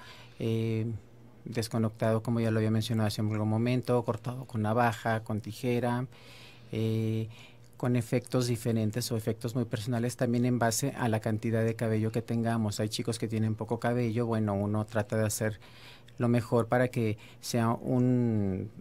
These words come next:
eh, un look más, am, ad hoc, se puede decir.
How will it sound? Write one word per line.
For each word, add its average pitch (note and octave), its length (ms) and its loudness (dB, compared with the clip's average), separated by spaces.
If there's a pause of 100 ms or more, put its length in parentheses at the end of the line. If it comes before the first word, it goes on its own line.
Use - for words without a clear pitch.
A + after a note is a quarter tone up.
(300)
eh, - 340 -14 (220)
un A#2 240 4
look A#2 220 2
más, A2+ 500 2
am, G2 320 0 (240)
ad A2 180 -2
hoc, B2 240 2
se - 160 -6
puede G#2+ 220 2
decir. C#3 340 -2